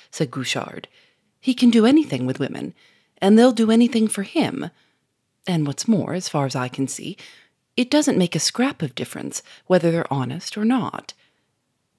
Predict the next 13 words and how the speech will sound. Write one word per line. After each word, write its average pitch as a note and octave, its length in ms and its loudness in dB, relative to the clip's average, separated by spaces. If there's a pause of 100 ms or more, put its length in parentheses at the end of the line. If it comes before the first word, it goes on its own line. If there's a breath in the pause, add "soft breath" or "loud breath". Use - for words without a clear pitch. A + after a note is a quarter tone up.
(220)
The B3 100 0
fair-haired D#4 580 2
lady G3 340 0
I D3+ 120 -4
was D#3+ 180 -8
telling G3 300 2
you B2 80 0
about - 340 -6 (300 loud breath)
was A3 160 -2
probably - 580 -6 (260 soft breath)
an A3+ 140 6
honest A#3+ 320 4
woman. - 360 0